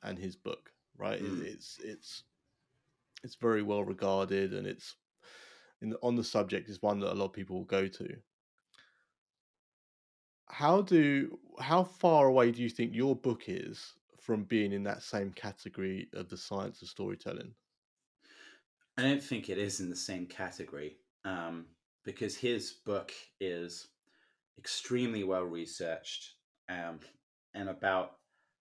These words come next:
Speaker 2: the science of, of it, whereas
Speaker 1: Yeah.
Speaker 2: mine is a bit more about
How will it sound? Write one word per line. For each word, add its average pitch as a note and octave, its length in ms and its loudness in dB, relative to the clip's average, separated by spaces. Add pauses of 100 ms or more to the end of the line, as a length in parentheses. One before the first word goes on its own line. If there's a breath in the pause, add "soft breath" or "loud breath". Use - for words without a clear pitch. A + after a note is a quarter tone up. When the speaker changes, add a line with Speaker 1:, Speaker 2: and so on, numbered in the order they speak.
(420)
Speaker 2:
the A2 100 -6
science - 840 -4 (160)
of, D#2+ 260 -4 (100)
of - 200 -4
it, - 220 -12 (280)
whereas G#2+ 400 0
Speaker 1:
Yeah. A#2 80 0
Speaker 2:
mine A#2 240 4
is G2 140 -4
a F#2 40 -4
bit F#2 220 -4
more F2+ 220 -6
about E2+ 420 -4